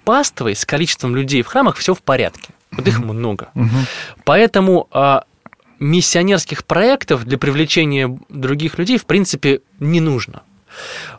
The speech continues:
Speaker 1: Поэтому, а, такие проекты, вот как, допустим, м, «Победа» иеромонаха Фотия, скорее исключение. И вот иеромонах Фотий победил, а, в «Голосе», но на фестиваль в Сочи его ехать уже не благословили,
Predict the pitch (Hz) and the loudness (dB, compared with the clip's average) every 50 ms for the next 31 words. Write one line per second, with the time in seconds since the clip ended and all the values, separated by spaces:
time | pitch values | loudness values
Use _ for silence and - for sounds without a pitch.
0 | - _ - 123 165 196 190 - 190 180 180 170 - - 131 135 - - 160 156 | -8 _ 2 2 4 4 4 2 4 4 4 4 4 2 0 0 2 0 0 0
1 | - - 180 165 - 156 160 170 170 151 - - - 139 131 123 131 123 - - | 0 0 0 0 2 4 4 4 4 4 0 -2 0 0 0 0 -2 -4 -6 -6
2 | 127 - 139 131 - 160 143 - - 143 127 120 117 - _ _ _ _ _ _ | -4 -2 -2 -2 -2 -2 -4 -2 -2 -2 -2 -2 -4 -8 _ _ _ _ _ _
3 | _ _ _ _ - 127 120 110 - 139 139 151 147 135 143 135 139 143 143 151 | _ _ _ _ -8 -6 -4 0 0 2 2 2 2 2 2 0 0 0 0 -2
4 | 147 - - - - 277 302 - - 175 143 139 - - - - - - 160 175 | -4 -4 -6 -4 -2 -2 0 0 2 2 2 2 0 -4 -6 -6 -2 0 0 2
5 | 226 233 208 180 - - 160 - - - 160 160 - - - 220 214 185 139 107 | 2 4 2 2 0 -2 -4 -4 -2 -2 -2 0 0 0 2 2 2 0 0 -4
6 | 95 - - - _ - - - - - 120 - 151 147 151 147 - 143 147 151 | -6 -8 -12 -18 _ -20 -20 -18 -16 -16 -6 -2 0 0 0 2 0 0 2 2
7 | 156 156 151 139 - 147 127 - 123 - 135 143 170 180 185 214 240 262 262 208 | 2 2 0 0 0 -2 -2 -2 -2 -4 -4 -4 -2 -2 0 2 2 2 2 2
8 | - - - 139 143 139 131 135 143 151 151 147 139 135 - - - 135 127 135 | 0 0 0 0 2 0 0 -2 0 0 2 4 2 2 2 0 0 0 2 2
9 | 151 170 180 175 156 147 143 131 - 139 - - - 156 143 156 147 139 123 113 | 4 4 4 4 4 2 0 -2 -4 -6 -4 -2 -2 0 2 2 4 4 4 4
10 | 117 113 113 110 120 127 127 123 117 117 117 123 - - - 240 240 - - 170 | 2 0 0 0 0 2 2 4 4 2 0 -2 -2 -2 0 0 0 2 0 0
11 | 156 - - - - - - - - 135 151 165 180 185 175 - - 147 151 170 | -2 -2 -6 -12 -18 -20 -12 -8 -2 0 2 4 4 4 4 2 0 0 2 2
12 | 156 143 139 139 139 135 127 - - 143 139 135 135 127 101 85 - | 4 4 2 2 2 0 0 0 2 2 2 2 2 0 -2 -4 -8